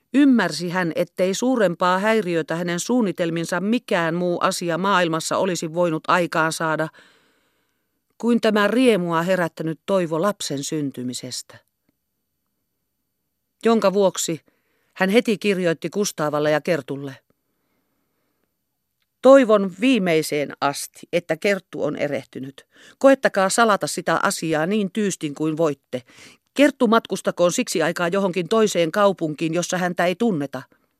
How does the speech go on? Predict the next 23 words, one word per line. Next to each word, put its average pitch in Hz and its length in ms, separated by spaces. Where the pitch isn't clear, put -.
Se - 240
ei 220 220
saa 160 280
tapahtua 160 580
nyt. 175 380
Ellei 269 240
mitään 269 300
muita 226 260
syitä 208 320
olisikaan, 196 560
niin 202 180
ymmärrättehän, 175 920
että 196 260
minun 233 440
upseerina 170 680
on 202 160
yleisen 208 500
tavan 202 300
mukaan 190 400
kysyminen 175 520
päällystöltä 202 720
lupaa 190 420
avioliittoon." 151 760